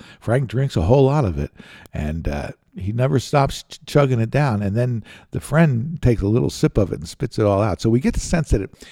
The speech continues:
it didn't taste very good, but it certainly was the milk of the gods as far as Frank was concerned in terms of his alcohol, uh, uh, ingestion needs. So that's where Frank is at this point. <laughs> Uh,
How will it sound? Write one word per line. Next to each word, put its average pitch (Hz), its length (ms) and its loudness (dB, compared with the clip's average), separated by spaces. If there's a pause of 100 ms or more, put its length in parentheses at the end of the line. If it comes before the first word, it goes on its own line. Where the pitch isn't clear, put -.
it - 120 -6
didn't 220 260 2
taste 220 300 0
very 90 260 0
good, 65 360 -4 (360)
but 98 180 0
it - 160 -2
certainly 175 340 2
was 127 280 2
the 107 60 -2
milk 117 260 2
of 95 80 -2
the 98 60 0
gods 95 360 2
as 80 100 -4
far 90 280 -2
as 78 160 -4
Frank 107 320 -4
was 87 120 -2
concerned 69 460 -6
in 76 140 -6
terms 82 320 -8
of 69 80 -10
his 76 180 -8
alcohol, 76 640 -8 (380)
uh, 64 240 -10 (240)
uh, 62 320 -12
ingestion 87 800 -6
needs. 71 500 -12 (920)
So 170 180 6
that's 226 320 2
where 196 140 2
Frank 139 360 -4
is - 240 -12
at - 120 -12
this 85 160 -10
point. 139 460 -6
<laughs> - 60 -2
Uh, - 40 -2